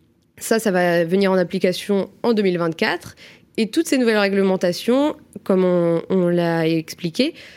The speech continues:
ça va permettre justement de favoriser, euh, l'essor de l'E S G et, euh, permettre de limiter certains challenges auxquels nous faisons face aujourd'hui et les émetteurs également, qui sont, euh, la transparence et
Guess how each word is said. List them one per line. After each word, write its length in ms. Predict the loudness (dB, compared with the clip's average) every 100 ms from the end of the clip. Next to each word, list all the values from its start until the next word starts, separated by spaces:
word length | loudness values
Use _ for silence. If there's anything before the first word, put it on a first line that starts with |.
| -6
ça 160 | 0
va 140 | 2 2
permettre 560 | 2 2 2 0 -2
justement 580 | -2 -2 -2 0 2 0 -2
de 360 | -4 0 0 0
favoriser, 840 | 0 0 2 2 2 2 0 0 -6 -10 0
euh, 160 | 2
l'essor 500 | 4 2 0 0 0
de 100 | 2
l'E 120 | 2 2
S 200 | 2 2
G 320 | 2 0 -4 _ _ 0
et, 300 | 2 2 2
euh, 340 | 2 2 0 -2 -12 -4
permettre 300 | 0 2 2
de 60 | 2
limiter 520 | 4 2 2 2 2
certains 300 | 0 -2 -2
challenges 460 | 0 2 2 2 0
auxquels 300 | -2 2 2
nous 100 | 2
faisons 300 | 0 0 0
face 320 | 0 -2 0
aujourd'hui 560 | 0 2 2 2 2 2 0
et 80 |
les 200 | 2 2
émetteurs 320 | 2 0 0 0
également, 460 | 0 2 2 0 -2 -20 -20 -4
qui 140 | -2
sont, 340 | 2 2 4 2
euh, 200 | 0 2
la 100 | 2
transparence 800 | 2 0 0 0 2 2 0 -4 -12 -20 -20 -16 0
et 240 | 4 4